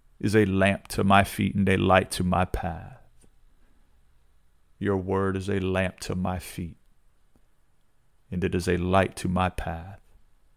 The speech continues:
Now, this is a simple and common enough verse, and within it, I believe, a clear and practical reason to memorize Scripture.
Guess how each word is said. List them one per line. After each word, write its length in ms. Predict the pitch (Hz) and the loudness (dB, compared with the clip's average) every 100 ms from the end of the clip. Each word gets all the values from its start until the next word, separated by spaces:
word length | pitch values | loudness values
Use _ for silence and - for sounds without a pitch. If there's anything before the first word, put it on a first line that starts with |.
| _ _ _ _ _ _ _ _ _ _ _ _ _ - - - - - - _ _ _ _ _ _ _ _ _ _ | _ _ _ _ _ _ _ _ _ _ _ _ _ -20 -20 -20 -20 -20 -20 _ _ _ _ _ _ _ _ _ _
Now, 120 | - 123 | 2 4
this 140 | 127 | 6
is 60 | 147 | 4
a 60 | |
simple 380 | 123 139 127 131 | 6 4 6 6
and 100 | 120 | 6
common 300 | - 127 123 | 10 10 10
enough 240 | 123 123 | 6 4
verse, 540 | 101 185 147 104 - - - - - - - - - _ _ _ _ _ | 8 8 8 4 -6 -14 -18 -20 -20 -20 -20 -20 -20 _ _ _ _ _
and 180 | 107 107 | -2 0
within 440 | 101 98 - 127 131 | 2 0 0 2 6
it, 80 | |
I 80 | 127 | 8
believe, 540 | 123 117 117 117 113 110 | 8 6 6 4 2 0
a 120 | 110 | 0
clear 560 | 104 - 113 110 110 110 | 0 -2 4 6 6 4
and 160 | 117 107 | 0 -2
practical 800 | - 104 107 - 104 107 104 - - - | 2 10 10 8 -4 0 0 -2 -16 -8
reason 560 | 92 101 98 101 92 87 - - - | 0 2 2 2 0 -2 -12 -20 -2
to 120 | 113 | 2
memorize 500 | 110 110 110 104 101 | 4 6 6 4 0
Scripture. 480 | - 127 117 - | -2 -2 -2 -8